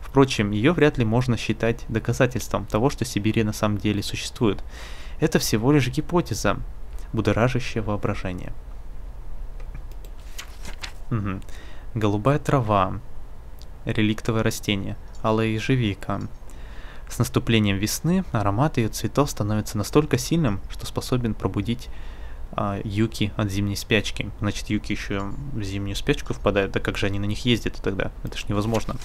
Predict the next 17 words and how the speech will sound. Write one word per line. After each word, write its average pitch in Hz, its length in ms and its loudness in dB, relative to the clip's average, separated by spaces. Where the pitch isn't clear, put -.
Алая 170 260 4
ежевика. 156 640 4
Юколы 185 500 4
смешивают 135 560 2
её 107 160 4
сок - 420 0
с, - 240 -2
а, 101 320 2
моржовым 147 500 4
жиром 120 420 4
или 113 160 4
салом 113 440 4
и 117 80 2
часто - 300 4
используют 127 420 2
в - 40 0
медицине. 131 600 2